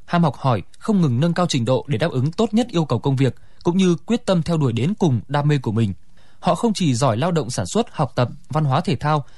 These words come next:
mà còn giỏi trong lĩnh vực quản lý, làm chủ doanh nghiệp, cơ sở, gây dựng được thương hiệu của riêng mình. Đặc biệt, hội nghị có sự hội tụ hình ảnh của người khuyết tật là công chức, viên chức nhà nước, là đảng viên. Có khoảng ba mươi phần trăm đại biểu người khuyết tật tham dự hội nghị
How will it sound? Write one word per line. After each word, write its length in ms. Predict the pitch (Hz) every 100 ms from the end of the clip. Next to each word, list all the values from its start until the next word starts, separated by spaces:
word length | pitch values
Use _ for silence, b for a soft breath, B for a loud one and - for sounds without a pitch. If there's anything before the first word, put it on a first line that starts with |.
| b
mà 120 | 160
còn 220 | 156 156 143
giỏi 240 | 143 107
trong 160 | - 170
lĩnh 180 | 175
vực 220 | 202 156 -
quản 180 | 131 95
lý, 260 | 107 139 240 -
làm 180 | 143 127
chủ 160 | 123 110
doanh 180 | 185
nghiệp, 200 | 165 131 - -
cơ 140 | 165
sở, 240 | 151 131 92 b b b
gây 160 | 147 180
dựng 180 | 165 147
được 180 | 120 -
thương 140 | 185
hiệu 220 | 160 160 -
của 140 | 101
riêng 240 | 110 165
mình. 180 | 147 104 - - - - - -
Đặc 180 | 147 139
biệt, 180 | 135 - b b -
hội 180 | 175
nghị 200 | 170 160
có 220 | 147 135 180
sự 260 | 226 -
hội 160 | 139 101
tụ 140 | 160 143
hình 180 | 139
ảnh 200 | 123 107
của 140 | 92 113
người 160 | 117
khuyết 220 | 117 226 -
tật 180 | 139 -
là 100 | 117
công 220 | 127 151 135
chức, 200 | 240 -
viên 240 | 139 143
chức 140 | 240
nhà 140 | 180 101
nước, 240 | 127 214 -
là 120 | - 120
đảng 200 | 107 107
viên. 180 | 156 147 - - - b b
Có 120 | 180
khoảng 300 | 208 180 120
ba 120 | 170
mươi 120 | 185 180
phần 160 | 156 117
trăm 160 | 185
đại 120 | 165
biểu 180 | 135 123
người 140 | 113 113
khuyết 220 | 226 -
tật 240 | 143 -
tham 160 | - 175
dự 140 | 151
hội 160 | 139 127
nghị 180 | 131